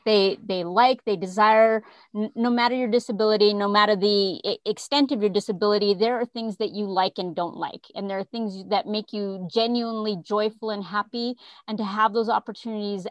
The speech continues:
at school when we are asking them to, to, uh, to work <laughs> and be on task demand,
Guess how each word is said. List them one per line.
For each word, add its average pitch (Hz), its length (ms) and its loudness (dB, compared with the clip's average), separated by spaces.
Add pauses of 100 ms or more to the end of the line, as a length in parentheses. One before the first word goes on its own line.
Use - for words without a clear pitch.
at - 220 -2
school 240 560 -4 (300)
when 214 260 -2
we 214 160 0
are 202 280 4
asking 196 460 -4
them 202 160 -6 (100)
to, 196 120 -12 (180)
to, 185 460 -8
uh, 180 300 0 (160)
to 226 100 -14
work 190 400 -2 (180)
<laughs> - 180 -4
and 226 200 -4
be 214 120 -4
on 202 180 -2
task 196 320 -4
demand, 202 420 -6